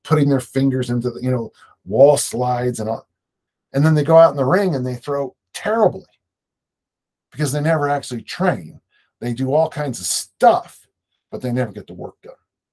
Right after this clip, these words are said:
And that's the key. Throwers throw, jumpers jump, lifters lift. And you gotta get, you gotta be a big, strong engine. And if you wanna be strong, you just can't spend a lot of time doing nonsense in the weight room.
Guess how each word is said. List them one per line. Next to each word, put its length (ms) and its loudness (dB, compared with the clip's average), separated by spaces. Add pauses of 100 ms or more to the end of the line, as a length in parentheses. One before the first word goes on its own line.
(400)
And 180 -4
that's 260 2
the 100 -12
key. 280 -16 (360)
Throwers 400 0
throw, 480 -6 (560)
jumpers 340 -2
jump, 340 -8 (400)
lifters 440 -6
lift. 340 -16 (540)
And 160 -8
you 160 -10
gotta 280 4
get, 280 -6
you 80 -12
gotta 320 0
be 160 -4
a 80 -6
big, 240 -4
strong 360 -4
engine. 400 -8 (440)
And 120 -4
if 80 -14
you 100 0
wanna 200 2
be 100 -2
strong, 400 -2
you 80 -8
just 140 -8
can't 220 -4
spend 240 0
a 20 0
lot 180 0
of 80 -6
time 220 -2
doing 220 -2
nonsense 460 -4
in 60 -12
the 80 -6
weight 200 -8
room. 100 -20